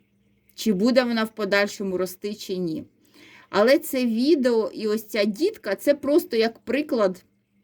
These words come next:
того, що орхідеї, вони дуже-дуже живучі рослини. Жага до життя у них неймовірна. Як бачите, ось така от манюнічка хоче жити. Виростила корінчик,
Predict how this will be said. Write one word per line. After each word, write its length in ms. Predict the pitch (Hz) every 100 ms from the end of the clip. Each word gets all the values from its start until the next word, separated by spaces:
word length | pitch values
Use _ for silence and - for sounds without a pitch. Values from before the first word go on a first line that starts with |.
| _ -
того, 340 | 226 226 285
що 220 | 302 254
орхідеї, 840 | - 220 - 233 190 247 254 240
вони 420 | 196 208 226 226 - _
дуже-дуже 960 | 160 190 208 254 294 269 185 190 208 196
живучі 540 | 196 180 180 175 196
рослини. 640 | 175 175 - 160 160 156 151 _ _ - - - -
Жага 300 | 190 233 262
до 140 | 226
життя 420 | 247 226 - 233 247
у 40 |
них 200 | 226 -
неймовірна. 1000 | 202 214 247 240 220 202 185 175 160 175
Як 240 | 175 180
бачите, 560 | 175 226 269 247 220 202
ось 240 | - 220
така 300 | 220 214 214
от 180 | 185 180
манюнічка 920 | 190 190 208 247 254 214 - - 185 - _ _ _ _ _ _ _ _
хоче 440 | - 233 247 247
жити. 460 | 202 214 214 185 208 _ _ _ _ _ _ _ _ _ _ _ -
Виростила 540 | 202 262 247 - 214 196
корінчик, 720 | - 214 233 302 - 294